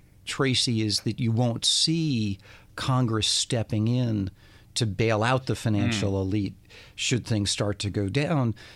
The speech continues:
Speaker 1: th-, versus two thousand and nine. That the public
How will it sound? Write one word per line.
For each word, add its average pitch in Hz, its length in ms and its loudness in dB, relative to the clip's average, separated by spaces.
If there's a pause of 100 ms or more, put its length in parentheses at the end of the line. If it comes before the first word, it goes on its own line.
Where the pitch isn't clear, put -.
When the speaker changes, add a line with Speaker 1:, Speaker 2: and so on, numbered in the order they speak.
Speaker 1:
th-, - 100 -16 (120)
versus 117 520 0
two 127 140 0
thousand 104 440 0
and 98 120 0
nine. 107 360 -2 (400)
That 110 180 -2
the - 100 0 (280)
public 135 340 2